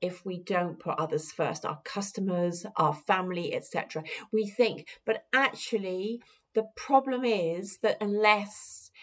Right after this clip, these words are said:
you fill up with that life force energy, then you aren't being the light, the, the bright light that your family needs you to be.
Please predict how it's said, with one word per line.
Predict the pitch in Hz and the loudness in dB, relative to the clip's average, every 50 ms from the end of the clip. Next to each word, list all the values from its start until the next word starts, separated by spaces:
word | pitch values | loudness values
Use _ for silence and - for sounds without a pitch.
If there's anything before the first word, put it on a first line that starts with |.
| - - _ | -20 -16 _
you | 208 196 202 214 202 | -4 -2 0 0 0
fill | 202 - - - 240 220 202 196 | -2 -6 0 4 4 4 4 4
up | - - - - - | 2 0 -2 -2 -4
with | 185 180 - | -6 -4 -2
that | 180 - - - | -2 -2 0 0
life | 185 175 180 175 175 - | 0 0 0 0 -4 -4
force | - 165 165 170 170 - - | -2 -2 -2 -2 -2 -4 -4
energy, | 185 175 170 160 - - 165 160 165 180 202 208 - - - _ _ _ _ _ _ _ _ _ - | -2 -2 -2 -4 -2 -2 -2 -2 -2 -2 -6 -8 -10 -16 -20 _ _ _ _ _ _ _ _ _ 8
then | 220 214 214 220 | 8 8 8 6
you | 220 226 233 233 | 2 2 4 6
aren't | 220 220 220 220 220 220 202 202 | 6 6 6 4 2 -2 -2 0
being | 269 277 254 233 196 180 175 170 165 165 175 196 226 240 233 - - - _ _ | 2 2 4 2 0 0 -2 -4 -6 -6 -6 -4 -6 -6 -8 -10 -18 -20 _ _
the | 202 214 208 | 4 4 4
light, | 214 214 202 196 202 208 202 - - 208 196 | 8 8 8 8 8 6 4 -2 -8 -4 2
the, | 214 208 202 196 196 196 - - _ - | 4 4 4 4 2 -2 -8 -16 _ 0
the | 214 202 | 0 0
bright | - - 208 202 214 208 208 190 - - | 0 0 0 2 2 2 2 0 -2 -2
light | 208 196 196 202 196 190 185 180 180 - - - - - - _ _ - | 0 2 2 2 2 0 -2 -6 -8 -8 -10 -10 -10 -12 -12 _ _ 4
that | 208 202 | 4 4
your | - 190 180 | 4 2 -2
family | - - - 190 185 185 185 180 180 180 | -2 0 0 0 0 0 -2 -2 -2 -2
needs | 185 196 202 202 196 180 180 - - | 0 2 2 2 2 0 -4 -6 -6
you | 190 180 | -6 -6
to | 180 - - 196 | -6 -6 -6 -6
be. | - - 185 170 165 - 160 - | -4 -2 -2 -2 -2 -4 -8 -10